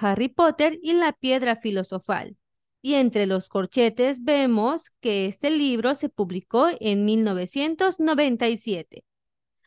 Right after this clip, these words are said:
Otro ejemplo es, la Segunda Guerra Mundial fue un conflicto político y militar que afectó a diversos países del mundo.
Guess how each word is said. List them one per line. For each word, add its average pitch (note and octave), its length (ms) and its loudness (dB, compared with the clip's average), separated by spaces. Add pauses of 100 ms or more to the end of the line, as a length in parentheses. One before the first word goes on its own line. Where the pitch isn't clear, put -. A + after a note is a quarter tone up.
(200)
Otro A3+ 320 0
ejemplo B3 480 0
es, D#4 320 -2 (320)
la C4 200 2
Segunda G#3 560 0
Guerra A3+ 340 0
Mundial C4 840 -2 (220)
fue C4+ 320 2
un D4 120 2
conflicto C4+ 680 -2
político G3 640 -4
y G#3 100 -2
militar C4 720 2
que B3+ 100 0
afectó G#3+ 520 0
a A3+ 100 2
diversos F#3+ 540 -4
países B3+ 680 0
del C4+ 200 4
mundo. A#3 500 2